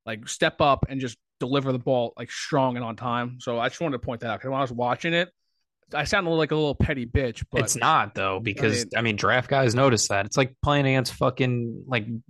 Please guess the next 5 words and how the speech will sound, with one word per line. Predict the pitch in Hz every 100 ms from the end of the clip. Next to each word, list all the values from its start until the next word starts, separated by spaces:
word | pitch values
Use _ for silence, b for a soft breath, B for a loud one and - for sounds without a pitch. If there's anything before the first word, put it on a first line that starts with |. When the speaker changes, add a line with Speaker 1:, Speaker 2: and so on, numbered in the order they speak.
| - _ 104 - _
Speaker 2:
ten-year-olds | - 151 139 127 127 113
online | 123 123 120 120
in | 110
Madden. | 104 117 95 95 -
Speaker 1:
Yeah, | 170